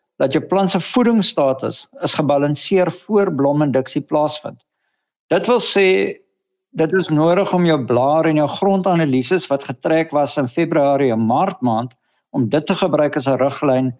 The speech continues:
om jou elemente aan te vul voordat blominduksie plaasvind.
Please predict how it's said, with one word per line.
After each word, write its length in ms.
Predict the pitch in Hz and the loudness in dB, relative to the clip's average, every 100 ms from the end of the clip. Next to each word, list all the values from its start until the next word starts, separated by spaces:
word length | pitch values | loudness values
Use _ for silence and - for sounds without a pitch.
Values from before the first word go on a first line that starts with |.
| _ - | _ -6
om 180 | 127 | 0
jou 80 | 131 | 0
elemente 680 | 135 165 165 143 139 131 139 - | 0 0 2 2 0 -2 -6 -2
aan 180 | 147 147 | -4 -2
te 120 | 143 | -4
vul 260 | - 147 | -2 -2
voordat 720 | 127 - 165 165 143 127 123 _ _ _ _ - | -4 -4 0 0 0 -2 -2 _ _ _ _ -4
blominduksie 640 | 123 123 117 117 - 123 | 0 2 0 0 -2 -4
plaasvind. 600 | 117 123 101 - - 95 | -2 -2 -2 -2 -10 -12